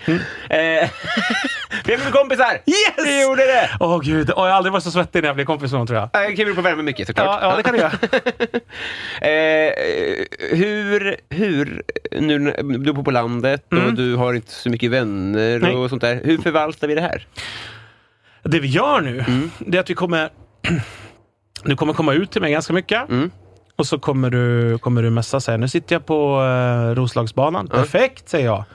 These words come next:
Speaker 1: Perfekt, det är bra väder. Vi kommer grilla ikväll.
Speaker 2: Ja.
Speaker 1: Och ölen är kall. Och då säger du så här, "Vad mysigt det ska bli." Och, och gästhuset är, är iordningställt.
Speaker 2: Har du gästhus också?
Speaker 1: Ja.
Speaker 2: Wow.
Speaker 1: Ja, visst. Så det blir mysigt.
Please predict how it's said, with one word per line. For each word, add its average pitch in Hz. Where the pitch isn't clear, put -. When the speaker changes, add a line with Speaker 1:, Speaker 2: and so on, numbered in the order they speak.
Speaker 1:
Perfekt, -
det 170
är 175
bra 233
väder. 214
Vi 139
kommer 185
grilla 190
ikväll. 113
Speaker 2:
Ja. 117
Speaker 1:
Och -
ölen 175
är 151
kall. 107
Och 107
då 123
säger 117
du -
så -
här, 110
"Vad 165
mysigt 226
det -
ska 160
bli." 117
Och, 196
och 180
gästhuset 147
är, 131
är 135
iordningställt. 131
Speaker 2:
Har 202
du 214
gästhus 196
också? 80
Speaker 1:
Ja. 139
Speaker 2:
Wow. 117
Speaker 1:
Ja, 131
visst. -
Så 156
det 156
blir 220
mysigt. 185